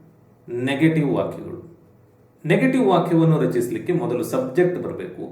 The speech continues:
ಆಮೇಲೆ ಹ್ಯಾಡ್ ಬರ್ಬೇಕು, ಆಮೇಲೆ ನಾಟ್ ಬರ್ಬೇಕು, ಆಮೇಲೆ ಬೀನ್ ಬರ್ಬೇಕು, ಆಮೇಲೆ ವರ್ಬಿನ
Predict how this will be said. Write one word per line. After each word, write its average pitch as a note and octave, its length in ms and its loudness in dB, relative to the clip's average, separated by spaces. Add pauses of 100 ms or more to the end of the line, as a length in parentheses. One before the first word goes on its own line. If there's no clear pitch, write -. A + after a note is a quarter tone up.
(140)
ಆಮೇಲೆ C3 220 -4 (160)
ಹ್ಯಾಡ್ E3 400 2
ಬರ್ಬೇಕು, F#2+ 320 -6 (100)
ಆಮೇಲೆ B2+ 220 -2 (220)
ನಾಟ್ F3 340 4
ಬರ್ಬೇಕು, - 440 -6
ಆಮೇಲೆ C#3 240 -4 (160)
ಬೀನ್ F#3 320 4
ಬರ್ಬೇಕು, - 360 -6 (200)
ಆಮೇಲೆ A2 340 -6
ವರ್ಬಿನ - 280 -4